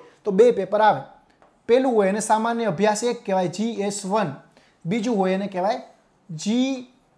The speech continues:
એસ ટુ. શું કહેવાય? જી એસ ટુ. કેટલા માર્ક્સના પેપર હોય? ઘણા પ્રશ્ન થાય. બસો માર્કનું પેપર આવશે જી એસ વનનું. ઘણા પ્રશ્ન થાય, જી એસ ટુનું કેટલાનું હોય સાહેબ?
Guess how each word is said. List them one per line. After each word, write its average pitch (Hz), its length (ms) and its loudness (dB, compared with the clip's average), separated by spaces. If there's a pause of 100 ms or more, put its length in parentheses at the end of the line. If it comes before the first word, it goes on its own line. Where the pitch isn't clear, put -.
(220)
એસ 220 460 -2 (500)
ટુ. 220 160 0
શું 226 180 -6
કહેવાય? 220 280 2 (320)
જી 214 100 -6
એસ 196 320 -2
ટુ. 214 100 -2 (1200)
કેટલા 262 180 4
માર્ક્સના 247 320 -2
પેપર 220 280 0
હોય? 208 80 -2
ઘણા 214 280 -4
પ્રશ્ન 208 260 -8
થાય. 208 200 -12 (100)
બસો 185 380 0
માર્કનું 233 380 -2
પેપર 226 240 0
આવશે 214 260 0
જી 190 200 -2
એસ 208 180 -2
વનનું. 196 280 -2 (1700)
ઘણા 185 140 -4
પ્રશ્ન 208 320 -8
થાય, 220 140 -2
જી 170 180 -4
એસ 220 200 0
ટુનું 247 200 2
કેટલાનું 220 340 2
હોય 151 80 -4
સાહેબ? 139 180 -10